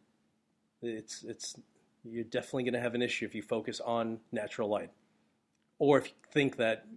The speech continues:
pushing your I S O setting to one million is going to help in low light conditions, get lights. Stop being lazy. Go get a bunch of wireless triggers.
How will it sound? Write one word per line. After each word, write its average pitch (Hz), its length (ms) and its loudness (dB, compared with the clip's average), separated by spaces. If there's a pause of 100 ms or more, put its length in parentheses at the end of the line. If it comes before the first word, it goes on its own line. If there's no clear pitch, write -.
(100)
pushing 135 360 0
your 113 160 0
I 123 180 6
S - 160 -4
O 123 100 2
setting 117 360 0
to 110 420 0 (260)
one 123 240 4
million 120 280 8
is 113 120 2
going 113 220 0
to 104 40 -2
help 113 380 2
in 110 340 -2
low 117 140 2
light 110 260 0
conditions, 110 540 -4 (400)
get 135 160 6
lights. 139 400 8
Stop 120 240 0
being 131 160 4
lazy. 123 420 8 (380)
Go 123 120 2
get 127 140 4
a 127 60 2
bunch 135 240 2
of 117 80 -6
wireless 123 360 4
triggers. 143 600 0